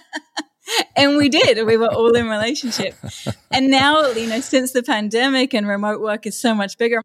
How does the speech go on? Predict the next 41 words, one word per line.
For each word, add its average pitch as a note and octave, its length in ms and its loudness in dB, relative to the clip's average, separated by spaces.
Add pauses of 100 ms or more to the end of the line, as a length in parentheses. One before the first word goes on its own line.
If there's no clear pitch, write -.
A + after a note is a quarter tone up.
oh A3 80 0
my B3+ 120 0
God, A#3 140 0
there's G#3+ 180 -4
so A3 220 0
many G#3+ 280 -2
more G3+ 340 -2
of F#3 120 -6
us F#3+ 180 -6 (100)
out G3 280 0
here F#3 200 -6
now E3 440 -8 (300)
that F#3 100 -8
it's - 140 -8
not G3+ 180 -6
so G3+ 100 -8
much F#3+ 240 -6
of F3 60 -8
a F3+ 40 -6
struggle. G3+ 500 -6 (300)
And A#3 100 -2
I A#3 60 0
think D4 220 -6 (200)
there's G3 220 -4
beauty B3 420 -2
in C#4 60 2
the C#4 60 -2
fact C4+ 180 -2
that B3+ 120 -8
there's A3 140 -6
so A3+ 400 -2
many G#3+ 240 -2
potential G#3+ 420 -6
partners G3 480 -6
out G3 260 -2
there. C4 200 -2 (480)
But A#3 100 2
I A3 120 4
also A3 300 -2
recognize G3+ 600 -4
that G3+ 160 -10